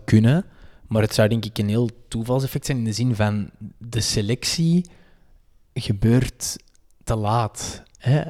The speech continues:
Er zijn heel weinig mensen die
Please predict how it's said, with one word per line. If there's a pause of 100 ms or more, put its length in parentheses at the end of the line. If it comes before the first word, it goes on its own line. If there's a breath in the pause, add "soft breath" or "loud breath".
(180)
Er
zijn
heel (200 loud breath)
weinig
mensen
die